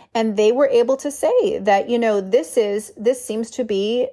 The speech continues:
positively correlated with health. You know, I mean, you know, we all know about intermittent fasting and, and all of that, and it is associated with, with decreased inflammation and longevity.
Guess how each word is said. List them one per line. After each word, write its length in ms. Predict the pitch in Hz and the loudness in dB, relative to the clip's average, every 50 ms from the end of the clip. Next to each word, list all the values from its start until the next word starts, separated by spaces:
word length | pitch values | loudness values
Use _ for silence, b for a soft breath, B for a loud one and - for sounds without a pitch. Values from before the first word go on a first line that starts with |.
| - _ - | -8 _ -16
positively 760 | - - - 175 190 208 233 269 277 320 330 359 349 339 320 | -12 -6 0 0 2 2 2 0 0 0 -2 -2 -2 -4 -4
correlated 800 | - - - 202 190 202 202 190 175 170 165 160 202 247 - - b b b b b b b | -6 -4 -2 0 2 2 2 2 2 2 2 0 0 -2 -2 -6 b b b b b b b
with 460 | 196 208 196 208 254 285 - - - _ _ _ | -2 0 2 2 2 0 -2 -6 -20 _ _ _
health. 560 | - - 294 349 466 539 571 - - - _ _ b b b b b b b | -4 -2 0 0 0 0 -4 -6 -10 -20 _ _ b b b b b b b
You 100 | 220 214 | -2 0
know, 320 | 202 196 208 240 294 - - | 0 2 2 2 2 2 0
I 120 | 220 214 | 0 0
mean, 240 | 214 214 214 208 - | 0 -2 -2 -4 -6
you 220 | - 226 220 220 | -6 -4 -2 -2
know, 140 | 208 190 185 | 0 0 0
we 180 | 185 196 226 247 | 0 2 2 4
all 180 | 240 226 208 | 4 4 2
know 400 | 196 196 190 185 185 180 185 180 | 2 0 0 2 2 2 2 0
about 520 | - 190 180 185 175 170 165 170 - - - - | 0 0 2 2 4 4 4 2 0 -2 -4 -4
intermittent 540 | 214 202 - - 202 190 175 - - 170 - | -4 -4 -2 -2 -2 -2 -2 -2 -6 -10 -8
fasting 760 | - - 165 160 165 175 - - 226 220 240 254 262 254 | -4 -2 0 0 -2 -4 -4 -4 -2 0 0 2 0 0
and, 480 | - - 175 175 170 170 165 170 170 - - - | 0 -2 -2 0 0 0 -2 -4 -6 -8 -10 -8
and 220 | 185 175 170 - - | -6 -6 -6 -6 -4
all 200 | - 185 165 170 | -2 0 0 0
of 140 | 170 175 180 | -2 -2 0
that, 220 | 180 185 220 240 | 2 2 4 4
and 160 | 226 214 202 185 | 2 2 0 0
it 140 | 180 180 | 0 0
is 140 | 196 208 226 | 0 0 -2
associated 800 | 240 254 - - - 208 240 240 - - 233 196 180 185 190 202 | -2 -4 -2 0 2 2 2 0 0 0 0 2 2 2 0 0
with, 260 | 190 170 160 165 - _ - | 0 0 0 0 -4 _ -4
with 280 | 185 175 160 160 _ | -2 -2 -2 -4 _
decreased 520 | - 185 175 170 - - 247 254 247 - 277 | -8 -6 -6 -6 -2 -2 0 0 0 0 0
inflammation 760 | 262 285 - 320 277 226 180 165 165 175 - - 226 226 - - - | -2 0 0 -2 -2 0 2 0 0 -2 -2 -2 -2 -2 -4 -4 -4
and 340 | - 151 156 165 190 202 - - | -2 0 0 0 -2 -4 -6 -8
longevity. 800 | 185 185 180 180 208 226 220 269 294 330 320 254 - - - | -4 -2 -2 -2 -2 -2 0 0 0 0 0 -2 -2 -4 -4